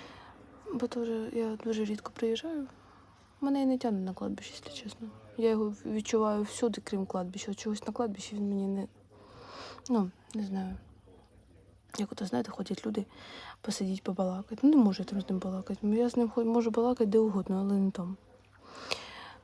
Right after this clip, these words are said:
Е, поставила квіточки. Е, от щось мені сьогодні так захотілось. Зазвичай мене туди не тягне, а сьогодні захотілось.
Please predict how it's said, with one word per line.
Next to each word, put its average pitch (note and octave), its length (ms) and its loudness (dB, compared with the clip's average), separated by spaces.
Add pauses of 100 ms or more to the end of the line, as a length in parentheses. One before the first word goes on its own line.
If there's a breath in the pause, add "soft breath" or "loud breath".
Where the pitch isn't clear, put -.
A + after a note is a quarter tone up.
(200)
Е, G3 480 0
поставила A3 360 2
квіточки. A3 600 0 (560)
Е, G#3+ 360 2 (840)
от G#3 160 -2
щось - 180 -4
мені G3 180 6
сьогодні G3 260 0
так F#3 160 -2
захотілось. G3+ 680 -2 (140)
Зазвичай G#3 420 2
мене G3+ 240 4
туди G3+ 240 -2
не G3+ 120 6
тягне, A#3 280 4
а G3 40 -2
сьогодні G#3+ 260 0
захотілось. G#3 520 -4